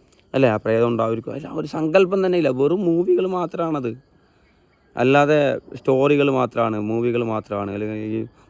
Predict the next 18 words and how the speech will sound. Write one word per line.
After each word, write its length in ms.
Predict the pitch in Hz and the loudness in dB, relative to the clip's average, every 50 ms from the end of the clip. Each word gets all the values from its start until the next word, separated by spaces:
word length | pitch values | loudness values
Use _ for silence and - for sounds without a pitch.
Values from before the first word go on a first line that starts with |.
| _ - | _ 0
പോഗോ 200 | 131 131 127 135 120 - | 2 2 2 0 0 0
ചാനൽ 200 | 127 123 123 120 | 0 0 0 0
വരുന്ന 200 | 120 120 117 120 - - | 0 -2 -2 -4 -2 -2
കഥകൾ 320 | 120 113 113 117 120 120 123 113 | -2 0 0 0 0 0 0 0
മാത്രമാണ്. 460 | 110 107 - - - 98 98 92 95 92 107 | -4 -6 -6 -8 -8 -8 -8 -8 -8 -8 -8
യഥാർത്ഥത്തിൽ 440 | 110 101 107 110 110 120 113 - 127 123 | -6 -4 -4 -4 -4 -4 -8 -10 -6 -6
പ്രേതമുണ്ട്. 400 | 117 113 113 107 110 107 104 101 | -4 -4 -2 -4 -4 -6 -8 -8
ഓ, 120 | 98 - 135 127 117 | -8 -8 -8 -8 -8
ഭ-, 120 | 113 - - - - | -12 -14 -14 -12 -8
ചില, 140 | - 107 110 120 123 131 - - _ - - - - _ - | -6 -4 -2 -2 -4 -4 -8 -16 _ -20 -20 -20 -20 _ -12
ചെ-, 140 | - 80 - - | -12 -10 -4 0
ചില 120 | 127 127 143 147 - | 2 4 4 4 4
ചാനലുകളിലും 560 | 147 139 143 147 151 151 147 147 147 147 143 | 4 4 4 4 4 2 2 2 2 0 0
ചില 160 | 139 135 135 135 135 135 123 127 | 0 2 2 2 2 0 0 -2
ഇത് 120 | 127 127 127 123 - - - _ - - - - | -2 -2 -2 -4 -6 -10 -18 _ -20 -16 -8 -6
YouTube-ലൊക്കെ 480 | 120 113 120 131 123 127 123 120 - 120 120 117 117 107 - | -6 -4 -2 -2 -2 -2 -2 -2 -2 -2 -2 -2 -2 -4 -4
കാണാറുണ്ട്, 280 | 107 104 107 101 101 104 107 | -6 -6 -6 -6 -6 -4 -4
രാത്രി, 260 | 110 - - - 101 | -6 -6 -8 -12 -14